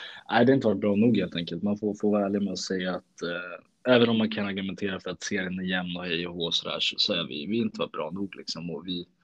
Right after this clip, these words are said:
vi, eh, vi förbereder oss eventuellt för Serie B, beroende på vad som händer på torsdag då.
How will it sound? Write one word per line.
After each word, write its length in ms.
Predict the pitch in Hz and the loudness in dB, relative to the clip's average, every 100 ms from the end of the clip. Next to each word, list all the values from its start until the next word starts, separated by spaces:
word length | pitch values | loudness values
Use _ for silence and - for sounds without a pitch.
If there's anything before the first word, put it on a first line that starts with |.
| _ - - - - - - _ _ | _ -20 -20 -20 -20 -20 -20 _ _
vi, 420 | 123 117 113 110 107 | 4 4 4 2 2
eh, 380 | 104 101 98 101 - | 2 0 -2 -8 -2
vi 140 | 127 | -2
förbereder 440 | 123 117 107 107 | 2 4 4 2
oss 220 | 110 - 104 | 0 -2 -2
eventuellt 360 | 104 104 87 | -2 -4 -6
för 80 | 98 | -8
Serie 220 | - 101 | -4 -2
B, 220 | 98 107 | -2 -2
beroende 300 | 95 90 92 | -4 -4 -8
på 100 | 90 | -10
vad 100 | 87 | -14
som 120 | 87 90 | -14 -14
händer 160 | 90 | -18
på 80 | - | -18
torsdag 300 | 92 - 95 | -14 -12 -12
då. 120 | 87 | -14